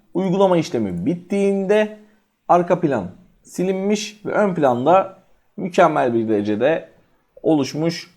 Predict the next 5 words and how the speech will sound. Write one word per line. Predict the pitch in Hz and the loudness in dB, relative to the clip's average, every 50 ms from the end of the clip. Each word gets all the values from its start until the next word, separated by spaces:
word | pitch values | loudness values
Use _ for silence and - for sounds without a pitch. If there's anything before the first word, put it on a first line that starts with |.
| _ _ | _ _
Adidas'ımız | - 156 165 156 131 123 120 - 131 143 156 156 143 131 113 113 | 4 4 4 4 0 0 -2 -2 -4 -4 -4 -4 -6 -6 -6 -6
bulunacak | 123 127 127 120 110 104 135 143 143 - - _ _ | -4 -4 -4 -4 -2 0 0 0 0 -2 -12 _ _
gördüğünüz | - 151 131 110 107 110 127 147 151 135 127 120 - - _ - | 2 2 2 2 2 -2 -2 -4 -6 -6 -8 -14 -18 -20 _ -2
gibi. | 123 120 101 98 95 95 92 95 101 110 98 _ _ _ _ _ _ _ _ _ _ _ _ _ _ _ _ _ _ _ _ _ _ _ _ _ _ _ _ _ _ _ _ _ _ _ _ _ _ _ _ _ | -2 0 0 0 -4 -4 -8 -10 -12 -14 -20 _ _ _ _ _ _ _ _ _ _ _ _ _ _ _ _ _ _ _ _ _ _ _ _ _ _ _ _ _ _ _ _ _ _ _ _ _ _ _ _ _
Hemen | _ - 240 226 185 180 196 202 | _ 0 2 2 2 0 -2 -6